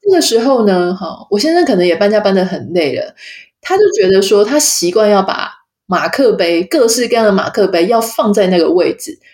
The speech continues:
所以有一天呢，我回家，我出去之后回家，发现什么？我的玻璃杯居然有一些被移到下面，然后有一些奇奇怪怪的杯子，各式杯子被移到那个空间里，以至于那个空间一打开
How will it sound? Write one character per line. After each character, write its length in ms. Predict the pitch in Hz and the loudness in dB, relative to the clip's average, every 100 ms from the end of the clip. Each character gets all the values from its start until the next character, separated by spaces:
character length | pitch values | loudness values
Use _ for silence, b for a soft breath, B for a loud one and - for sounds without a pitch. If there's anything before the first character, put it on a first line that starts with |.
| _ | _
所 160 | 330 | -2
以 40 | 370 | 2
有 120 | 247 | 2
一 80 | 247 | 0
天 140 | 262 226 214 | 0 0 2
呢， 180 | 180 - B B | 0 -2 B B
我 100 | 180 | -4
回 280 | 185 190 190 | -2 0 0
家， 280 | 190 202 190 | 0 0 2
我 80 | 175 | 0
出 200 | - 233 | -2 -2
去 200 | 254 214 | -2 0
之 120 | 208 | 0
后 100 | 196 | 0
回 280 | 196 165 165 | 0 -2 0
家， 220 | 180 185 | -2 -4
发 220 | 220 262 | -2 -2
现 360 | 262 277 226 - | 0 0 -2 -6
什 120 | - | -2
么？ 240 | 302 359 B B B | 0 -2 B B B
我 80 | 208 | -2
的 120 | 247 - | -2 0
玻 180 | 359 370 | 2 2
璃 180 | 262 | 2
杯 300 | 262 262 262 262 B B - | 2 0 0 -4 B B -12
居 320 | - 339 339 | -2 2 4
然 360 | 220 175 190 196 | 2 2 0 2
有 120 | 196 | 2
一 60 | 254 | 2
些 160 | 269 | 2
被 300 | 262 262 226 - | 2 0 -2 -2
移 140 | 185 | -2
到 160 | 240 247 | 0 0
下 280 | - 202 185 | 0 0 2
面， 320 | 202 151 - | 2 0 -4
然 100 | 196 | -2
后 120 | 294 | 0
有 140 | 254 185 | 2 2
一 60 | |
些 460 | 196 226 214 226 220 | 2 2 4 2 -2
奇 180 | - 214 | -6 -6
奇 80 | |
怪 200 | 233 254 | -2 0
怪 160 | 226 226 | 2 2
的 80 | 196 | 2
杯 280 | 196 185 190 | 2 2 2
子， 280 | 185 - - | 0 -6 -2
各 140 | 269 | -2
式 160 | 254 247 | 0 0
杯 180 | 220 202 | 0 2
子 100 | 180 | 2
被 180 | 240 - | 0 -2
移 120 | 208 | -2
到 180 | 202 240 | 0 2
那 180 | 233 214 | 2 2
个 100 | 196 | 0
空 260 | - 175 180 | 0 -2 0
间 280 | 180 170 170 | -2 -2 -4
里， 160 | - b b b b | -8 b b b b
以 80 | 214 | -2
至 160 | 370 | 2
于 100 | 349 | 2
那 100 | 294 | 2
个 60 | 339 | 0
空 160 | 302 294 | 2 0
间 100 | 302 | 2
一 80 | 320 | 0
打 260 | 302 - 180 | 0 -4 -6
开 260 | 233 208 | -2 0